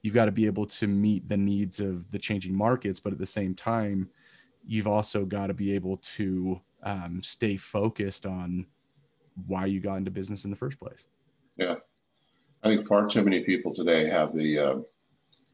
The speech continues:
Speaker 2: uh, Shark Tank mentality.
Speaker 1: Yeah.
Speaker 2: I,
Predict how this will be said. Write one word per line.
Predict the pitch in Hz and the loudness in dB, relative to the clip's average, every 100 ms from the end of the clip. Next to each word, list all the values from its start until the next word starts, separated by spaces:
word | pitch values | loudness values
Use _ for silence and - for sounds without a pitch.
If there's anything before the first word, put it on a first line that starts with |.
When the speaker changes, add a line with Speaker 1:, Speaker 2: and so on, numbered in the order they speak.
| _ _ _ _ - | _ _ _ _ -6
Speaker 2:
uh, | - | -2
Shark | - 82 - | 0 2 0
Tank | - 95 87 87 | 2 2 2 -2
mentality. | 85 90 92 101 104 - _ _ - _ _ _ _ | 2 4 4 2 0 -8 _ _ -20 _ _ _ _
Speaker 1:
Yeah. | 110 101 - _ _ _ _ _ _ - _ | 0 0 -4 _ _ _ _ _ _ -20 _
Speaker 2:
I, | - | -4